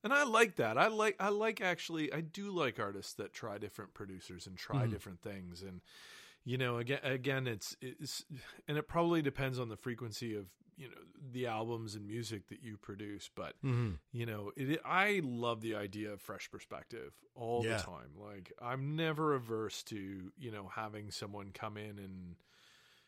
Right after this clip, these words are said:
Speaker 1: you know, try, try something different. You just never know what you're gonna get out of it. Uh, you know,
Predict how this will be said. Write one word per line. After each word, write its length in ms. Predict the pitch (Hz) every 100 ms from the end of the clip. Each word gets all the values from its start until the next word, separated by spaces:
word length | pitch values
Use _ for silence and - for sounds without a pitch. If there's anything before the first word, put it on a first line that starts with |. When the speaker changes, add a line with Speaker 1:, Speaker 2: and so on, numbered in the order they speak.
| _ _ _
Speaker 1:
you 100 | 131
know, 280 | 113 101 92
try, 720 | - 131 117 117 113 113 107 90 _
try 280 | - 147 170
something 360 | 185 190 170 156
different. 280 | 160 - 147
You 100 | 156
just 480 | 143 202 202 165 -
never 280 | 160 156 151
know 180 | 139
what 200 | 131 127
you're 80 | 123
gonna 200 | 120 113
get 180 | 110 107
out 160 | 107 117
of 120 | 110
it. 140 | 92
Uh, 40 | 101 110
you 100 | 113
know, 240 | 113 101